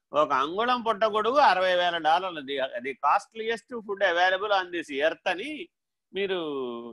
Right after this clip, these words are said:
చూస్తే అది కనబడుతుంది. ఏమిటంటే, ఒక పుట్టగొడుగు ఒక అంగుళం అంత ఉంది, అది అరవై వేల డాలర్లు అంట.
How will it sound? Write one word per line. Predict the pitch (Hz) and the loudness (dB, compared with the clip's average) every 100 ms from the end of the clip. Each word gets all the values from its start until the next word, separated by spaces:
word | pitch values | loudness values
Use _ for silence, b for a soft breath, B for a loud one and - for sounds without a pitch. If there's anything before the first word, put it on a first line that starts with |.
| - | -10
చూస్తే | 214 196 254 | -8 0 2
అది | 185 | 4
కనబడుతుంది. | 156 165 170 131 92 - _ _ _ _ _ _ - | 4 2 2 0 -2 -10 _ _ _ _ _ _ 0
ఏమిటంటే, | 226 269 254 247 285 | 0 2 0 2 2
ఒక | 294 220 196 185 | 2 0 -2 -6
పుట్టగొడుగు | 185 247 226 233 | -8 -6 -4 -4
ఒక | 262 214 | -4 -2
అంగుళం | 180 208 220 208 | -4 0 0 0
అంత | 196 | -2
ఉంది, | 185 185 | -8 -6
అది | 262 208 | -4 0
అరవై | 151 165 160 | 0 0 -4
వేల | 151 143 123 | -4 -4 -4
డాలర్లు | 104 127 151 113 | -4 -4 -6 -10
అంట. | 87 | -14